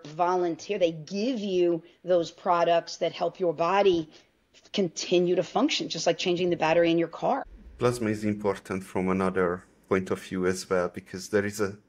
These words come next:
Speaker 2: theory, and I, I, I think I, I got the debunking of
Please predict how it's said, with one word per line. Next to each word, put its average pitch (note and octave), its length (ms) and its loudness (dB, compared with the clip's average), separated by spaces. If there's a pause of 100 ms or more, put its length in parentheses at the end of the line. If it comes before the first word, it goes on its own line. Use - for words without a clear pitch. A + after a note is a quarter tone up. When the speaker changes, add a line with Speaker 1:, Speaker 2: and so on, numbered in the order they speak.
(260)
Speaker 2:
theory, G2 480 0
and F#2 340 -4
I, G#2+ 240 -2 (160)
I, F#2+ 220 -6
I G2 80 -8
think D3 340 -8
I, F#2+ 260 -2 (180)
I F#2+ 80 -8
got G2 320 -4
the G2+ 100 -8
debunking F#2+ 720 -6
of F2 100 -14